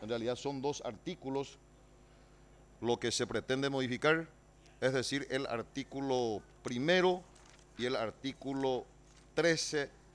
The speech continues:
de la, de la ley treinta y siete ochenta y tres barra cero nueve, que modifica la ley número mil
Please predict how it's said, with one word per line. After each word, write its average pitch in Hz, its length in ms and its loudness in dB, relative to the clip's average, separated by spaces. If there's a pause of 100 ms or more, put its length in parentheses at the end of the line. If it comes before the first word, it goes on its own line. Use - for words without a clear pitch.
(1500)
de 120 240 2
la, 110 880 4 (720)
de 120 100 -2
la 131 140 4
ley 180 340 6 (2500)
treinta 143 340 2
y 117 60 0
siete 160 320 0
ochenta 151 360 -2
y 123 80 0
tres 147 280 0
barra 139 260 4
cero 131 240 0
nueve, 160 420 4
que 139 100 -2
modifica 135 540 0
la 127 120 4
ley 120 180 2
número 131 480 0 (1040)
mil 151 480 0